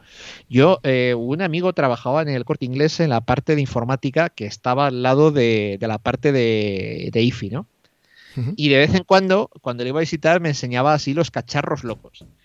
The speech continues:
Speaker 1: Eh, yo me acuerdo <laughs> que tenían, esto te lo juro, tenían una máquina que lo que hacía era como un torno para los compact disc,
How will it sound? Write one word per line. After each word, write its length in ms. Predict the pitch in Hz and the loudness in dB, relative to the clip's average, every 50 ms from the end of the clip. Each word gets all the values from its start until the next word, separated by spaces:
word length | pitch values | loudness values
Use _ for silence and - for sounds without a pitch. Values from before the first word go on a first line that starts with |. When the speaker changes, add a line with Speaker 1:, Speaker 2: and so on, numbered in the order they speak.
| - _ _ - - _ _ _ _ _ _ | -20 _ _ -20 -20 _ _ _ _ _ _
Speaker 1:
Eh, 340 | - 127 123 123 120 120 120 117 | -4 0 0 2 2 0 -2 0
yo 180 | 123 143 156 | 2 4 4
me 120 | 190 214 190 | 4 4 0
acuerdo 540 | 147 135 170 196 208 196 165 175 233 254 - | 0 0 0 0 0 0 -4 -6 -8 -10 -12
<laughs> 40 | _ | _
que 280 | - - - - 226 | -8 -8 -6 -6 -8
tenían, 520 | 151 - - - 151 135 147 175 185 165 139 | -10 -8 -8 -8 -6 -6 -4 -2 -2 -2 -4
esto 220 | 139 - - 180 170 | -6 -8 -10 -10 -8
te 100 | - 127 | -6 -4
lo 140 | 120 120 | -4 -4
juro, 380 | 120 - 160 175 139 123 123 - _ _ _ - - - _ _ | -2 -2 0 0 0 -2 -4 -6 _ _ _ -20 -20 -20 _ _
tenían 360 | _ 117 127 135 139 127 127 - | _ -12 -8 -6 -6 -6 -6 -8
una 260 | _ 185 247 277 240 226 | _ -6 -4 -2 0 0
máquina 440 | 277 285 - - 160 160 214 339 - _ _ _ _ _ _ _ _ _ _ _ | 0 -2 -2 -6 -8 -8 -8 -12 -16 _ _ _ _ _ _ _ _ _ _ _
que 140 | - 202 254 | -8 -6 -4
lo 140 | 294 262 180 | -4 -4 -4
que 100 | - 123 | -4 -4
hacía 400 | - - - 262 247 156 - - _ _ _ _ _ _ _ _ _ _ | -6 -6 -8 -8 -6 -6 -8 -8 _ _ _ _ _ _ _ _ _ _
era 160 | - 190 240 | -2 -2 -2
como 280 | - - 147 143 147 196 | 0 0 -2 0 0 0
un 200 | 262 285 262 208 | 0 -2 -4 0
torno 460 | - 254 262 262 233 175 196 269 - - _ | 4 4 4 4 2 0 -2 -4 -6 -6 _
para 220 | 156 143 131 131 | -2 -2 0 0
los 180 | 127 131 135 - | 0 0 0 0
compact 380 | 196 226 - - 160 147 - | -2 -4 -2 -4 -6 -6 -4
disc, 380 | 147 180 180 - - - - | -10 -12 -12 -12 -16 -20 -20